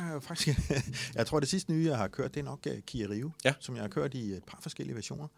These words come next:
Speaker 2: Jeg kørte også
Speaker 1: Øh,
Speaker 2: lige kort i en.
Speaker 1: ja.
Speaker 2: Ja.
Speaker 1: Øh,
Speaker 2: Hvad tænker du lige umiddelbart, Mikkel? Fordi, øh,
Speaker 1: Jeg tænker, det er et rigtig godt bud i, øh, i minibilklassen, altså hvor
Speaker 2: Ja.
Speaker 1: konkurrenterne er Volkswagen Polo og...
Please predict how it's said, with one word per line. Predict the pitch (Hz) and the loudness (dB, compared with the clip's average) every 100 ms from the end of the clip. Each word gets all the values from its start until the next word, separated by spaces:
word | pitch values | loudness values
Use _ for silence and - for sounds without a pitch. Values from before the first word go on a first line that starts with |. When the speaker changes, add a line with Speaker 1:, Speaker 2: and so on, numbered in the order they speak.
| - | 0
Speaker 2:
Jeg | 120 | 0
kørte | - 123 | 4 2
også | 117 123 | 2 0
Speaker 1:
Øh, | |
Speaker 2:
lige | 117 | -2
kort | - 117 117 | -2 -2 -2
i | |
en. | 113 - | -8 -4
Speaker 1:
ja. | 120 185 190 - 147 - | -2 0 -2 -4 -4 -2
Speaker 2:
Ja. | 110 | 0
Speaker 1:
Øh, | 104 98 98 92 | 0 0 -2 2
Speaker 2:
Hvad | 117 | 4
tænker | 113 92 78 | 6 6 4
du | 104 | 2
lige | 139 | 0
umiddelbart, | 120 - - 143 | -4 -6 -8 -8
Mikkel? | 135 123 - | -10 -12 -14
Fordi, | 123 | -14
øh, | 117 117 123 127 | -14 -12 -10 0
Speaker 1:
Jeg | 156 | 4
tænker, | 185 175 | 4 2
det | 160 156 | 2 4
er | 120 113 107 110 117 131 127 | 6 6 6 4 2 0 0
et | 143 | 2
rigtig | 185 | 2
godt | 160 147 | 2 0
bud | 131 131 151 | 0 0 0
i, | 123 104 101 | 0 0 0
øh, | 90 85 82 - _ 123 | -2 -4 -10 -14 _ -4
i | 101 95 | -2 0
minibilklassen, | 143 175 - - 127 131 117 | 0 -2 -4 -4 -4 -4 -6
altså | 98 104 | -4 -4
hvor | |
Speaker 2:
Ja. | 123 | -2
Speaker 1:
konkurrenterne | 104 90 104 - 120 110 98 | -2 -2 -2 -2 -4 -2 -4
er | 87 - | -6 -8
Volkswagen | 98 87 87 | -8 -6 -6
Polo | 113 110 123 123 123 120 117 | -4 -2 -2 -2 -2 -4 -6
og... | 95 90 | -6 -6